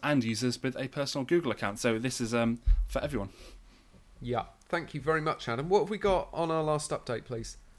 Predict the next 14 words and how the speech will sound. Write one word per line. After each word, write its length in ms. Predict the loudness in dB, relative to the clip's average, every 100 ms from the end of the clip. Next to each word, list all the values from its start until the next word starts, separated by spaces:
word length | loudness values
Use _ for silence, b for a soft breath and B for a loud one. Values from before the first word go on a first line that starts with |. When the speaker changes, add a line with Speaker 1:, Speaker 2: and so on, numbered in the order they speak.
| -10 -2
Speaker 1:
Okay, 340 | 0 2 2
this 320 | 2 0 -2
update 380 | -4 -2 0 0
is 240 | 0 -2 -2
all 220 | 0 0
about 280 | 2 2 2
Google 380 | 0 4 2 2
Meet. 460 | -2 0 0 0 -6 B B
So 240 | 0 2 2
certain 500 | 2 2 4 4 4
Google 360 | 4 4 4
Meet 240 | 6 4 2
hardware 480 | 2 2 4 2 4
information 680 | 2 2 2 2 2 -2